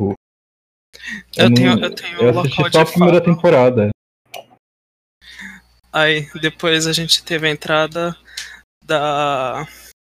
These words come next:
Speaker 2: da Divina de Campo, que eu acho incrível que ela fala que ela é a, ela é a ponte entre a nova guarda e a velha guarda de drag.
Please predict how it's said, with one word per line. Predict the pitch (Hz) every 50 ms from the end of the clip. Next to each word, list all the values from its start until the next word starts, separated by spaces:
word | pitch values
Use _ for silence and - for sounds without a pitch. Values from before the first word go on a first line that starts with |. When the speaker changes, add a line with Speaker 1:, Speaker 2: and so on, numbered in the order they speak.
| _ _
Speaker 2:
da | 165 156 160 147 143 143 139 139 143 139 139 143 - -
Divina | 175 160 160 165 165 156 165 160 160 156
de | 160 160
Campo, | - - - - 190 208 226 - - 285 294 311 - _ _ _ _ _ _ _ _ _ _ _ _ _ _ _ _ _ _ -
que | - - - 151 135 131 127 131 131 127 131 139 131 - _ _ _ _ _ _ - - - _ -
eu | 175
acho | 208 214 - - 247
incrível | 247 - - 208 196 196 208
que | - - 220
ela | 196 190 190
fala | - - 190 175 175 175 175
que | - - - 180 170 - -
ela | 156 160 156 160
é | 165 170
a, | 180 175 - - - - - - -
ela | 156 156
é | 156
a | 165 -
ponte | - - - 175 160 160 160 156 - - - - 160 -
entre | - 151 151 - - 156
a | 156 147 -
nova | 143 165 165 165 160 165 170
guarda | 165 165 175 180 196 208 214 220 214
e | 214
a | 214
velha | 196 202 202 196 196 190 185
guarda | 185 185 190 180 190
de | 185 202 190
drag. | 175 160 147 143 139 139 147 143 151